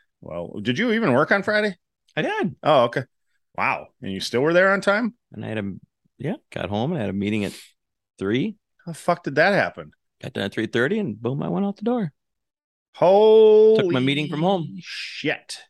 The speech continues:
Speaker 1: Holy shit. So, yeah, four o'clock, we got, uh, we got
Speaker 2: On the
Speaker 1: met.
Speaker 2: road.
Speaker 1: We got on the road to Plover, Plover, Wisconsin, that is.
Speaker 2: Fantastic. Oh,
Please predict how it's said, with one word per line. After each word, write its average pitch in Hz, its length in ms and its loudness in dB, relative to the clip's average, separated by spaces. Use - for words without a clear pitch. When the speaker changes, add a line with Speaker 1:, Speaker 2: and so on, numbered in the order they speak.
Speaker 1:
Holy 135 440 2
shit. - 420 -4
So, - 140 -2
yeah, 170 320 2
four 151 160 -2
o'clock, 156 360 -2
we 147 100 -6
got, 143 280 0
uh, 117 300 6
we 120 60 -6
got 131 240 0
Speaker 2:
On 117 80 0
the 131 80 2
Speaker 1:
met. 139 60 2
Speaker 2:
road. 143 320 0
Speaker 1:
We 110 60 -12
got 127 140 2
on 127 100 2
the 120 80 -2
road 123 240 2
to 113 80 -2
Plover, 143 880 2
Plover, 151 440 0
Wisconsin, 143 960 -2
that 160 220 0
is. 180 560 -2
Speaker 2:
Fantastic. 90 600 -2
Oh, - 140 -6